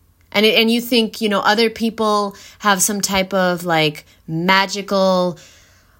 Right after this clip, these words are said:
um, like, force in their life that helps them do things that you can't do, that gives them energy that you don't have, that makes them be able to do, you know, the, the exercises or the commitments or the disciplines that you would love to do.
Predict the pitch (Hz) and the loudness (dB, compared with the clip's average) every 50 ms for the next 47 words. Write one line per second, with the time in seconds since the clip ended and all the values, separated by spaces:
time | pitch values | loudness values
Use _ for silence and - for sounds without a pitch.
0 | _ _ _ 196 190 185 180 175 170 170 160 160 156 151 151 147 143 - - _ | _ _ _ 0 2 2 2 2 2 2 0 0 0 0 -2 -2 -6 -10 -16 _
1 | _ _ _ _ _ - 160 156 156 - - - - 214 202 196 190 - - 202 | _ _ _ _ _ -4 -4 -2 -2 -6 -10 0 2 4 6 6 4 2 0 0
2 | 185 180 175 170 170 170 170 170 170 170 175 170 - - - - - - 170 160 | 0 0 0 2 2 2 4 4 2 0 -2 -4 -8 -14 -14 -14 -10 -2 -2 -2
3 | 156 - 190 185 185 185 - - 190 180 180 160 160 190 196 190 196 202 185 175 | -2 0 -2 -2 -2 -2 -4 -4 -2 -4 -2 -2 0 -2 -2 -2 -4 -4 -2 -2
4 | 170 170 170 160 156 156 143 143 170 175 - - 190 175 170 165 160 - 170 165 | -2 -2 -4 -4 -4 -4 -4 -4 -6 -8 -6 -4 -4 -4 -4 -4 -4 -4 -4 -2
5 | 165 165 165 165 160 156 143 131 - 185 180 180 180 180 170 - - 165 165 170 | -2 -2 -2 -4 -2 -4 -4 -4 -2 -4 -4 -2 -2 -4 -2 -2 -2 0 0 0
6 | 170 165 165 180 175 160 156 156 156 165 175 170 170 165 160 - 170 170 165 165 | -2 -2 -2 -2 0 0 0 0 0 0 0 0 -2 -4 -4 -2 0 2 4 4
7 | 165 165 165 165 160 - - - - - _ - 151 139 156 175 180 180 - - | 4 2 0 -4 -8 -16 -20 -20 -20 -18 _ -8 -6 -4 -2 -2 -2 -4 -4 -4
8 | 196 185 180 175 175 170 165 170 170 160 - 160 151 156 170 175 175 175 170 170 | -4 -4 -2 -2 0 0 0 -2 -4 -8 -8 -8 -4 -2 -2 0 0 0 -2 -4
9 | 165 160 - - _ - 160 160 160 160 156 156 156 156 - _ _ 160 147 143 | -4 -8 -12 -20 _ -10 -6 -4 -2 -2 -2 -2 -4 -8 -14 _ _ -4 -2 -2
10 | 139 120 147 - - 160 - - 170 151 - 180 160 160 156 160 156 160 165 160 | -2 -2 -2 -2 -2 -2 -4 -4 -6 -4 -2 0 0 0 0 -2 -2 -4 -4 -2
11 | 160 156 156 156 156 - - 147 147 139 143 139 - - 170 175 170 - - 175 | -2 -2 -2 -4 -6 -6 -6 -6 -6 -6 -6 -8 -8 -6 -4 -2 -2 -2 0 -2
12 | 165 165 165 165 165 147 143 196 - - 175 170 - 175 160 165 175 170 165 160 | 0 0 0 -2 -2 -2 -2 -2 -2 -2 -2 -2 -2 -4 -6 -8 -6 -4 -4 -2
13 | 160 160 151 151 151 135 131 160 165 175 180 156 165 165 165 165 - 170 156 160 | -2 -2 -2 -2 -2 -2 -2 -2 -2 -2 -2 0 0 0 0 0 -4 -6 -4 -2
14 | 160 160 160 160 156 156 | -2 0 0 0 0 -2